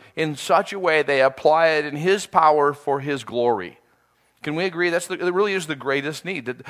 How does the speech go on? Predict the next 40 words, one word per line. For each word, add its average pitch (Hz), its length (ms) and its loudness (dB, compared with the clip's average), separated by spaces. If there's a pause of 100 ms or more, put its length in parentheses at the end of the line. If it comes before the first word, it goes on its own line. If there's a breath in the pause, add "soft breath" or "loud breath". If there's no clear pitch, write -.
(160 loud breath)
that 127 120 -8
we 160 280 -2
would 220 200 -6
be 202 160 -6
instruments 123 880 -8 (440 loud breath)
that 135 140 -14
the 135 140 -2
Holy 175 340 0
Spirit 131 560 -4
could 143 200 -8
function 180 500 -4
and, 135 280 -8
and 123 280 -8 (680 loud breath)
accomplish 170 500 -4
his 175 220 -4
purposes 185 680 -8
through, 139 500 -6 (840 soft breath)
and 151 160 -4
we 156 80 -2
would 160 140 -4
not 180 180 0
resist 170 480 -6
or 139 60 -6
we 131 120 -8
would 135 160 -12
not 135 180 -2
hinder. 147 420 -8
We 143 100 -8
would 156 140 -6
have 180 340 0
a 180 60 -6
sensitivity 196 760 -6
to 196 200 -12
his 180 200 -10
voice 165 440 -8 (300 loud breath)
in 143 160 -6
such 170 300 -4
a 165 60 -4
way 156 320 -4
that 139 180 -6